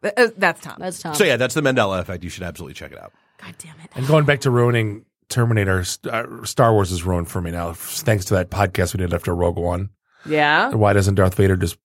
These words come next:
Speaker 4: blow up everyone's hearts when he walks by? Like, why does he bother
Speaker 3: Or
Speaker 4: fighting? Why does he bother fighting them?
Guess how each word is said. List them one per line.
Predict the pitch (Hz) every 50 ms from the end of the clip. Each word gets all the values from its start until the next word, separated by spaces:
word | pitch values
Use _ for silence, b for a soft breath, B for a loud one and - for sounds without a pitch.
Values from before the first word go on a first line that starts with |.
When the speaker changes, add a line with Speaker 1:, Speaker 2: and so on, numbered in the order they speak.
| _ _ -
Speaker 4:
blow | - 95 92
up | 90 87
everyone's | 92 85 87 85 82 80 82 80
hearts | - - 87 85 87 - - -
when | - 90
he | 87
walks | 85 80 80 82 - -
by? | - 85 85 85
Like, | 82 85 90 _ _ _ _ _ _ _ _ _ _ _ _ _ - -
why | 104 95 92
does | 90 90
he | 90
bother | 92 90 87 85 80
Speaker 3:
Or | - 123 120 117 110 104
Speaker 4:
fighting? | 104 113
Why | 113 113
does | 117 107
he | 110
bother | 110 104 101 92
fighting | - - 98 92 92 90
them? | 90 87 85 90